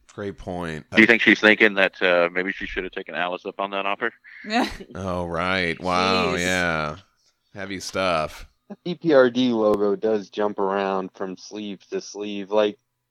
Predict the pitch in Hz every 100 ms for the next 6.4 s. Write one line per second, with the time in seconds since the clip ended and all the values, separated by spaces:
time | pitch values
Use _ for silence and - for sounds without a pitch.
0 | _ 151 160 160 151 139 127 - 131 117
1 | 107 117 110 - 113 113 107 - 107 110
2 | 104 104 98 - 107 98 92 98 101 -
3 | - 107 104 98 - 160 113 123 139 131
4 | - 120 - 120 127 90 110 120 107 98
5 | 92 101 95 95 107 104 92 - - 107
6 | 107 98 92